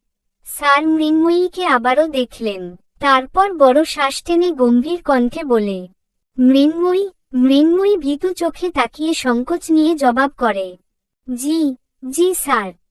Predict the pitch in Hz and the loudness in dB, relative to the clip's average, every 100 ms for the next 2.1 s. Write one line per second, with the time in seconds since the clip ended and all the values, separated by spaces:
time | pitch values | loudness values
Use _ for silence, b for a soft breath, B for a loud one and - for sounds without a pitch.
0 | 240 240 294 349 302 285 311 320 370 330 | -4 2 2 2 -2 -2 0 2 0 0
1 | 285 285 - 359 349 254 226 226 208 185 | -2 -4 -4 -2 2 0 0 -6 -8 -10
2 | 175 | -14